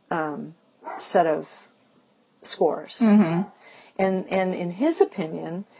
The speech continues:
Speaker 1: that would go a long way towards showing whether that teacher was teaching more than just the s-, the topics of the test, whether they were having some success in educating children and how to learn and how to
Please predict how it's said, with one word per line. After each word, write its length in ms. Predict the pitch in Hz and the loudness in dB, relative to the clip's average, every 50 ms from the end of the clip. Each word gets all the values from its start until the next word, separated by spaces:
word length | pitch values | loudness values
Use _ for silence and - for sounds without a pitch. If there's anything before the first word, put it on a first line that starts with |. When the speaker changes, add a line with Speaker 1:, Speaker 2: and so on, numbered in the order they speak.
| - - _ _ _ _ - | -20 -20 _ _ _ _ -14
Speaker 1:
that 400 | 160 151 175 185 180 190 190 190 | -4 0 4 4 6 6 4 2
would 380 | 185 185 180 175 175 165 151 - | 2 2 2 2 0 0 0 2
go 160 | 185 175 175 | 2 4 4
a 40 | 165 | 2
long 320 | 165 160 156 160 160 160 | 2 -2 -4 -4 -6 -6
way 180 | 156 160 160 156 | -8 -8 -8 -10
towards 300 | - - - 160 151 - | -10 -6 -6 -6 -4 -4
showing 420 | - - 165 160 160 156 156 156 | -4 -4 -4 -4 -6 -6 -8 -4
whether 300 | 156 160 160 160 160 156 | -2 -2 -2 0 -2 -2
that 320 | 156 - - 175 175 - - | -2 -2 -2 -2 -2 -4 -6
teacher 380 | - - 208 196 - - 202 | -6 -4 -4 -2 0 0 0
was 200 | 196 190 196 - - - | 0 0 -2 -2 -2 -2
teaching 460 | - 214 208 - 202 180 180 175 175 | -2 -2 -2 -2 -4 -4 -4 -2 -2
more 280 | 175 175 180 185 190 | 2 2 4 4 4
than 180 | 185 190 185 175 | 2 0 -2 -2
just 260 | - 170 156 - - | -4 -4 -4 -6 -6
the 40 | - | -6
s-, 180 | 170 - - - | -4 -4 -4 -4
the 140 | _ - 165 | _ -6 -8
topics 720 | - - - - - 160 160 160 - 160 156 - - - | -8 -8 -4 2 4 4 4 4 2 -6 -6 -6 -4 -4
of 140 | 170 156 151 | -4 -4 -4
the 80 | - 151 | -6 -10
test, 680 | - - - 135 - - - - - - - - - _ _ _ _ _ _ _ _ _ _ _ _ _ _ _ | -8 -4 -4 -4 -4 -4 -8 -8 -8 -8 -10 -12 -14 _ _ _ _ _ _ _ _ _ _ _ _ _ _ _
whether 380 | - 180 - 180 175 180 175 175 | -14 -12 -8 -4 -2 -2 -2 -2
they 180 | 165 175 175 165 | 0 -2 -2 0
were 300 | 170 175 170 165 165 - _ _ - | 0 0 0 -2 -2 -6 _ _ -12
having 300 | - 180 180 185 196 196 | -2 2 2 2 2 0
some 160 | - - 190 | -4 -4 -4
success 760 | 180 - 180 - - - - 190 175 170 165 - - - - - - - - - _ _ _ - | -4 -6 -6 -6 -4 0 4 4 6 4 4 0 -4 -10 -12 -16 -20 -20 -20 -20 _ _ _ -6
in 400 | 180 170 170 165 165 165 165 - - - | -6 -4 -4 -4 -6 -6 -8 -10 -8 -4
educating 480 | - - 170 - - - 165 156 156 156 | -2 -2 -2 -4 -4 -6 -6 -6 -6 -6
children 360 | - - 160 147 151 143 - | -8 -6 -6 -6 -8 -8 -10
and 100 | - 147 | -12 -12
how 160 | - - 151 | -8 -8 -8
to 60 | 151 | -8
learn 480 | 151 160 160 165 165 156 143 151 151 147 | -8 -10 -10 -10 -10 -10 -10 -10 -10 -12
and 120 | 151 160 | -12 -12
how 160 | 160 151 156 | -12 -12 -12
to 160 | 160 170 175 | -12 -12 -14